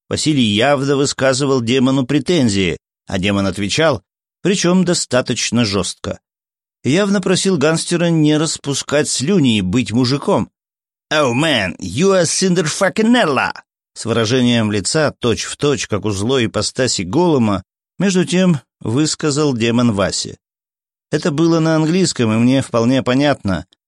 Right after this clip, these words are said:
Демон говорил гангстеру, что тот ведёт себя как очень капризная золушка. Но в этот момент демон заметил меня, осёкся на полусловии и спрятался.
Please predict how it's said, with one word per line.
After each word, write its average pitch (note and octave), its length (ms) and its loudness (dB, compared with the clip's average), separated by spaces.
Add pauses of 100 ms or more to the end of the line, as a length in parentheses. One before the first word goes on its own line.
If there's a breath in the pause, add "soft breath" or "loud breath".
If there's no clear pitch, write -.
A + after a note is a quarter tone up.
(160)
Демон F#3 240 2
говорил D#3+ 360 2
гангстеру, D#3+ 500 0
что D3 240 -2
тот F3+ 300 0
ведёт C3 300 0
себя D3+ 280 0
как C3+ 320 -4
очень D#3 360 -2
капризная C#3 640 0
золушка. A2 600 -2 (580)
Но A#2 120 0
в - 20 2
этот D#3+ 240 0
момент D3 400 2
демон C3+ 360 2
заметил B2 440 2
меня, A#2+ 460 2 (340)
осёкся C#3 540 -2
на A#2 120 0
полусловии C#3+ 600 0
и D3 60 0
спрятался. F#2+ 720 -4